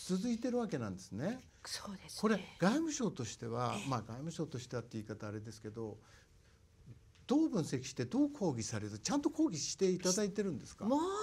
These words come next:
Speaker 2: ちろんしてます。
Speaker 1: そうですか。
Speaker 2: はい。これはですね、この今おっしゃった中国軍所属の航空機、
Speaker 1: はい。
Speaker 2: 領空侵犯ですね。
Speaker 1: うん、うん。
Speaker 2: で、これについては、これはですね、我が国の主権侵害ですから、
Speaker 1: そうですね。そうですね。
Speaker 2: これについては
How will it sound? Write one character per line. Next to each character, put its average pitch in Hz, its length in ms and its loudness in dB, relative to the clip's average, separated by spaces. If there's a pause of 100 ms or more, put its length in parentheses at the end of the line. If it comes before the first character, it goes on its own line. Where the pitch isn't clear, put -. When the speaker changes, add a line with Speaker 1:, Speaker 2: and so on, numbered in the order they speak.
Speaker 2:
ち - 180 8
ろ 440 100 4
ん 302 40 0
し - 100 6
て 196 120 -2
ま 139 120 -10
す。 - 220 -10 (320)
Speaker 1:
そ 123 120 -8
う 98 40 -6
で - 80 -14
す - 100 -8
か。 - 140 -10
Speaker 2:
は 175 240 -8
い。 127 100 -8 (800)
こ - 160 -2
れ 294 120 4
は 294 100 4
で 220 100 2
す 185 140 -4
ね、 170 100 0
こ 208 140 -2
の 214 100 2
今 226 340 4
お 165 40 2
っ - 20 0
し - 100 -2
ゃ 202 60 0
っ 185 40 -2
た 151 300 0
中 202 180 -4
国 185 300 0
軍 170 220 -2
所 175 140 -6
属 165 260 -2
の 165 80 -2
航 202 200 0
空 170 120 -2
機、 - 180 -10 (260)
Speaker 1:
は 110 160 -4
い。 - 20 -2
Speaker 2:
領 269 200 10
空 269 160 0
侵 196 200 0
犯 131 180 -6
で - 60 -10
す - 100 -16
ね。 202 100 -2
Speaker 1:
う 285 40 -2
ん、 - 20 -4
う - 20 -8
ん。 - 340 -14 (180)
Speaker 2:
で、 214 100 -4
こ 254 140 0
れ 277 120 4
に 294 140 0
つ 285 160 -4
い 285 140 2
て 220 100 4
は、 196 160 4
こ 196 120 -6
れ 214 80 4
は 208 60 2
で 170 140 -2
す - 60 -12
ね、 151 80 -6
我 233 180 2
が - 60 0
国 156 100 -4
の 139 80 -4
主 - 200 2
権 370 180 2 (480)
侵 269 260 0
害 302 180 4
で 247 120 0
す - 100 -2
か 160 80 -4
ら、 - 60 -8
Speaker 1:
そ - 40 -14
う - 20 -18
で - 40 -20
す - 20 -20
ね。 - 60 -20
そ - 60 -20
う - 40 -20
で - 0 -
す - 60 -14
ね。 - 80 -14
Speaker 2:
こ 226 80 0
れ 226 100 6
に 208 120 2
つ 208 120 -4
い 185 100 2
て 175 120 -2
は 170 160 2